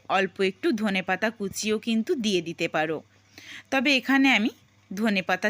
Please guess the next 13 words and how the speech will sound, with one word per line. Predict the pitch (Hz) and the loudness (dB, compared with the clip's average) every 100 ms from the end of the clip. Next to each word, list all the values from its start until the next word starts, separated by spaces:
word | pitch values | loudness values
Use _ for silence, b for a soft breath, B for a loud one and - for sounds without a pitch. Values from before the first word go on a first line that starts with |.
| 214 | -2
ছাড়াই | 226 214 208 453 - _ - | 0 2 2 0 -6 _ 0
এই | 214 180 | 2 2
রেসিপিটা | 170 196 175 190 370 226 | -2 -6 -6 0 2 2
বানালাম। | 156 143 156 160 190 - B B B 220 | 0 0 0 -2 -6 -18 B B B 0
রেসিপিটা | 226 220 254 247 294 | 0 0 -2 -2 -2
তোমাদের | 285 269 285 208 240 - - | 0 2 2 2 0 -2 -2
কেমন | 196 202 226 247 | 0 2 2 2
লাগলো | 269 220 214 370 - - 196 | 2 0 -2 -2 -6 -6 -4
আমাকে | 190 196 233 | -2 -2 -2
কমেন্ট | 196 175 196 214 - | -2 -2 -2 -4 -2
করে | 262 220 | -2 0
জানাতে | 196 190 247 226 - - 196 | 0 2 0 -2 -4 -6 -6
ভুলো | 208 233 | 0 0